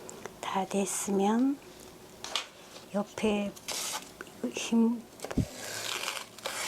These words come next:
파리 부분도 이렇게 하프, 반으로 갈라주시고요. 이렇게 놓고 찹스.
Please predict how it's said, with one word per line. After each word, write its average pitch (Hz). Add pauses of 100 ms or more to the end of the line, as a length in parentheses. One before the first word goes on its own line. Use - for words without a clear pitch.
(140)
파리 233
부분도 196
이렇게 202
하프, 220 (640)
반으로 208
갈라주시고요. 190 (4000)
이렇게 202
놓고 - (1300)
찹스. -